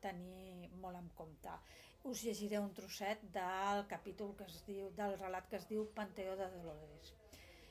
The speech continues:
Ni repòs celestial ni vall serena. El cementiri del bosc de Chapultepec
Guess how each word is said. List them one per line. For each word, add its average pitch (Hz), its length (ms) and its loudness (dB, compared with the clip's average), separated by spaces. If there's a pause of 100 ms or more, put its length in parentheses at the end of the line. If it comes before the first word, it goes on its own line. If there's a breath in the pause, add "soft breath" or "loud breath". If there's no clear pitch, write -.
(140)
Ni 240 180 12
repòs 240 480 6
celestial 226 560 6
ni 202 80 4
vall 185 160 6
serena. 170 480 -4
El 170 80 -4
cementiri 214 640 2
del 240 160 10
bosc 185 240 4
de 175 160 2
Chapultepec 190 1800 -2